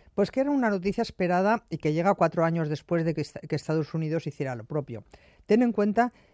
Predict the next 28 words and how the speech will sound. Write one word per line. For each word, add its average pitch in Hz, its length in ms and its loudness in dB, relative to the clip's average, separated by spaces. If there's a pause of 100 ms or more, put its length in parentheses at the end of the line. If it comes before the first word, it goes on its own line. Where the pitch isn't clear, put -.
que 170 100 0
todavía 208 420 4
no 202 140 2
se 185 140 -2
han 180 80 0
recuper-, 165 380 -2
no 170 100 -2
se 180 100 -6
ha - 20 -4
recuperado 156 460 -2
la 151 140 -2
normalidad 139 560 -2
de 156 80 -2
los 139 180 -6
tipos 143 320 -4
de 135 60 -4
interés 135 420 -4
en 156 60 0
los 143 120 -4
mercados 139 440 -4
financieros 143 640 -4
europeos 139 460 -4
tras 135 200 -6
la 117 120 -6
crisis. 113 520 -12
Son 208 300 0
anormalmente 147 800 0
bajos. - 440 -8